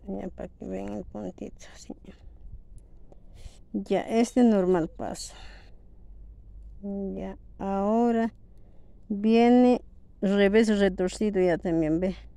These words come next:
De atrás de ahí se agarra, ahí, ve. Es derecha normal. Retorcido,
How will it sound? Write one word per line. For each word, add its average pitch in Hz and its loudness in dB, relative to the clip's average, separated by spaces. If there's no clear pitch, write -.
De 190 -2
atrás 202 2
de 180 0
ahí 180 2
se 185 -4
agarra, 214 -2
ahí, 180 -6
ve. 202 -8
Es 202 -4
derecha 214 2
normal. 175 4
Retorcido, 202 -2